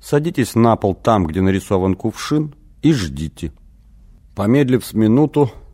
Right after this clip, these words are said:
Эгин скользнул внутрь комнаты и притворил тяжелую дверь. Дверь закрылась бесшумно. Петли были смазаны маслом.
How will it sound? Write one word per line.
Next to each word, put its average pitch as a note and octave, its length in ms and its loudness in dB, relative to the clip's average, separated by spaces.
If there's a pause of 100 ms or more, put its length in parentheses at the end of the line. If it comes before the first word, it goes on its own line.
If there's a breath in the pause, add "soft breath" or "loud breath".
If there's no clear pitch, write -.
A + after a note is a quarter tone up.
(260)
Эгин C3+ 320 2
скользнул C#3 600 2
внутрь G#2 420 2
комнаты C3 520 0
и - 140 -4
притворил G2 600 -2
тяжелую F2+ 600 -2
дверь. D2 360 -8 (800)
Дверь F2 320 -2
закрылась F#2 440 -4
бесшумно. D#2+ 800 -6 (380)
Петли C#3+ 280 -2
были B2+ 180 0
смазаны G#2 460 0
маслом. C2+ 520 -6